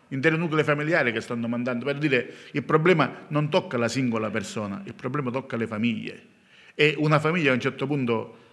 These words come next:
ha un morto di cancro, soprattutto se giovane come età, a un certo punto sono tragedie che non possono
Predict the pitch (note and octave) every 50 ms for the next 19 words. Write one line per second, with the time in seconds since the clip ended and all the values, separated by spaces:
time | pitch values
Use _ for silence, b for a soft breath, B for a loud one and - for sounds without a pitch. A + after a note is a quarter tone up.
0 | b b b b C#3 C3+ C3+ B2+ C3+ D3 D3+ D3 - C3 B2 B2+ C3+ C#3+ B2+ A2+
1 | G#2+ G#2 G#2+ G#2 A2 - - - A#2+ A#2+ A#2+ A#2 D#3 C#3+ A#2+ C3 A#2 G#2 C3 B2+
2 | A#2+ - - - B2 G#2+ B2+ C#3 C#3 A#2+ A2+ A2 A2 G#2+ G#2+ - B B B B
3 | B B2+ A#2+ B2 B2 B2+ A2 G2+ - - - - - - _ _ _ _ _ _
4 | - D#3 C#3+ - D#3 F#3 F3 C3 A2+ B2 B2+ A#2+ A2+ A2 A2+ A2+ A2+ G#2+ B2 C#3+
5 | C3+ C3 A2+ G2+ A2+ A2 A2+ A2 G#2+ A2 G#2+ A2 A2+ A#2 A#2 A#2+ A#2+ A#2 B2 C3+
6 | - - - - C#3 C#3+ C3+ B2 A#2 A2+ D3 C#3+ C3 - - A#2+ A2+ A2+ A2+ A2
7 | A2 A2+ -